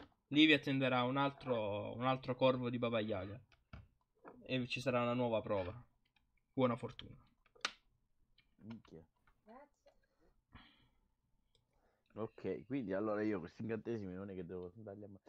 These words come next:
Speaker 1: <laughs>
Speaker 2: ok.
Speaker 1: Devi buttarli così.
Speaker 2: Vedendo, eh, sì, vedendo come stanno andando le cose effettivamente, mm, dobbiamo passare a altre prove, quindi.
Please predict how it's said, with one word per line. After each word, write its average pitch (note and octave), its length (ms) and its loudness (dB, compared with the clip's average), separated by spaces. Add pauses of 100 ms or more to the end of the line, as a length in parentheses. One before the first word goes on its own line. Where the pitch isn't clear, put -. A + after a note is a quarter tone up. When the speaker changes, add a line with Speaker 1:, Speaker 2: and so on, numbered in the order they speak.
(460)
Speaker 1:
<laughs> C#3 360 2
Speaker 2:
ok. - 120 -16
Speaker 1:
Devi G#2 300 2
buttarli A#2+ 460 -2
così. A#2 360 -4
Speaker 2:
Vedendo, G#3+ 880 0
eh, C3+ 960 2
sì, - 360 -20
vedendo G3 320 -8
come A#2+ 220 -8
stanno C3 400 -10
andando A#2+ 400 -10
le G2 160 -10
cose G2 320 -10
effettivamente, F#2 840 -14 (640)
mm, F#3 280 -2
dobbiamo D3 340 0
passare D#3+ 340 -2
a - 20 2
altre B2 260 -2
prove, B2+ 380 0
quindi. F2 420 -4